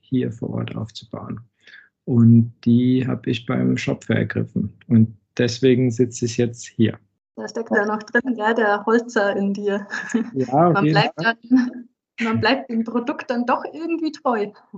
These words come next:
Speaker 1: Definitiv, ja.
Speaker 2: Aber du bist ja nicht alleine in Shanghai. Du hast,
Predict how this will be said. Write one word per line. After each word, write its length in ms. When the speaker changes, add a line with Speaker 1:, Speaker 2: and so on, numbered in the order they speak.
Speaker 1:
Definitiv, 680
ja. 360
Speaker 2:
Aber 200
du 80
bist 180
ja 80
nicht 200
alleine 760
in 240
Shanghai. 580
Du 140
hast, 260